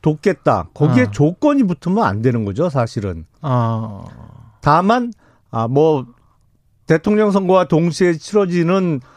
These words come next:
Speaker 1: 국회의원 보궐선거에서 누구누구는 참 좋아 보이니까
Speaker 2: 어.
Speaker 1: 한번, 어, 고려해 보시면 어떻겠냐고 추천은 할 수 있겠죠.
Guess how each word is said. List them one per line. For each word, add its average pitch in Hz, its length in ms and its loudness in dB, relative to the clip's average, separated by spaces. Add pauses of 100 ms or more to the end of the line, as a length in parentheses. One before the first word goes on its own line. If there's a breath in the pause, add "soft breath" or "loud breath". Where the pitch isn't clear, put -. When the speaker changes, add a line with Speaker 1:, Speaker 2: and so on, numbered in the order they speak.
(140 soft breath)
Speaker 1:
국회의원 175 460 0
보궐선거에서 139 1080 0 (400 soft breath)
누구누구는 175 800 0
참 208 240 -2
좋아 170 260 4
보이니까 165 840 2
Speaker 2:
어. 170 120 -2
Speaker 1:
한번, 220 280 2 (300 soft breath)
어, 101 360 -4
고려해 190 420 2
보시면 165 460 0
어떻겠냐고 156 720 -2
추천은 320 920 -4
할 190 200 0
수 - 180 -2
있겠죠. 127 680 -2